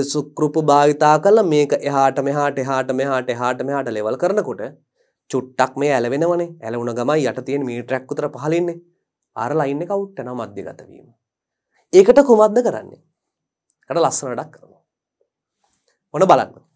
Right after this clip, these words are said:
නමුත් පාද ස්ක්‍රූප් වල පිහිටීම වෙනස් වූ නිසා,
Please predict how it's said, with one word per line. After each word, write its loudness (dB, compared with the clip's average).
නමුත් 6
පාද 12
ස්ක්‍රූප් 2
වල 6
පිහිටීම 4
වෙනස් 4
වූ 0
නිසා, -4